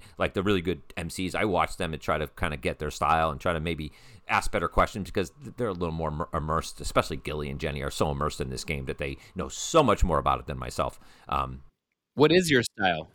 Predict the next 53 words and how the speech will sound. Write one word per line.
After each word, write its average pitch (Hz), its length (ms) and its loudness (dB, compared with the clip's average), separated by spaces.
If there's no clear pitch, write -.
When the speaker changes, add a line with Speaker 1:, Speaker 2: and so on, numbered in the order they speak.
Speaker 1:
My, 143 240 -4
my 127 160 0
style 107 340 4
is, 95 260 -2
like, 82 420 -6
I'm 104 100 2
more 113 160 4
like, 98 320 4
try 117 140 6
to, 104 60 4
like, 92 200 4
be 92 120 -2
loud, 107 420 10
be 101 120 2
pithy, 101 500 6
make 117 160 4
the 107 80 -2
questions 98 400 4
quick, - 400 4
you 95 120 2
know, 85 180 4
and 85 100 0
just 90 220 0
keep - 200 4
the 104 60 2
crowd 87 380 6
up 78 240 4
after 78 320 -2
a 64 40 -6
good 67 160 -6
match. 58 300 -12
Like, 73 180 -8
as 87 120 -6
far, 95 260 2
as 82 140 -6
far 82 180 2
as 78 100 0
getting, 76 260 -2
like, 69 200 -6
in, 71 200 -6
asking 71 400 2
in-depth 69 360 -6
questions 67 380 -2
and 62 80 -10
stuff - 160 -4
like 69 120 -4
that, 73 180 0
kind 80 160 6
of 65 80 0
buzzkill, 64 460 0
I 78 140 4
think. 58 280 -8
Speaker 2:
Not, 127 200 4